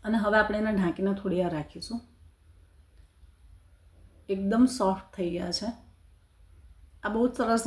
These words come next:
રેસીપી છે, તમે ખરેખર જરૂર બનાવજો. હવે ત્રીસ મિનિટ પછી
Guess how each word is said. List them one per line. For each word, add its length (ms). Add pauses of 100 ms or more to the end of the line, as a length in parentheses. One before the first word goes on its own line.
રેસીપી 420
છે, 100 (580)
તમે 220
ખરેખર 460
જરૂર 260
બનાવજો. 380 (600)
હવે 140 (100)
ત્રીસ 300
મિનિટ 300
પછી 340